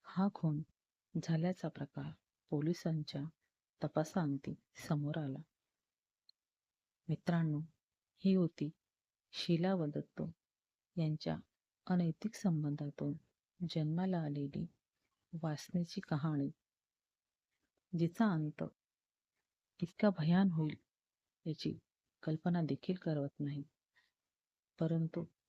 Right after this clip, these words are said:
त्याची शिक्षा मात्र निर्दोष शीलाच्या पती शिवा पाटील यास विनाकारण भोगावी लागली.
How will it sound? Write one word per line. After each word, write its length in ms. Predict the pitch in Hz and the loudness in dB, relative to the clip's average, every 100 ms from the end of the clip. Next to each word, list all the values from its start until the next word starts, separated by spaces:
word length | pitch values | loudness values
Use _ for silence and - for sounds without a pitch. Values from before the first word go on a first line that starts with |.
| - | -6
त्याची 240 | 156 - 202 | -4 0 0
शिक्षा 360 | 190 - 165 | 0 0 -2
मात्र 320 | 156 139 - 143 - _ - | -2 -2 -4 -6 -8 _ -2
निर्दोष 520 | 156 143 156 160 - - _ _ _ - | 0 0 -2 -4 -8 -18 _ _ _ -10
शीलाच्या 520 | - 160 156 - 160 - _ _ _ _ _ _ _ - | -4 0 0 -2 -4 -6 _ _ _ _ _ _ _ -6
पती 280 | 156 160 151 - _ _ - | 0 0 0 -4 _ _ -10
शिवा 420 | - - 165 160 | -6 0 2 2
पाटील 440 | - 151 - 151 165 _ _ | 0 -4 -4 -8 -10 _ _
यास 400 | 170 151 151 - - | -2 -2 -4 -8 -2
विनाकारण 500 | 151 165 190 190 180 | 0 2 2 0 0
भोगावी 440 | 160 151 143 143 | 0 -2 -2 -2
लागली. 320 | 143 135 143 | -4 -6 -8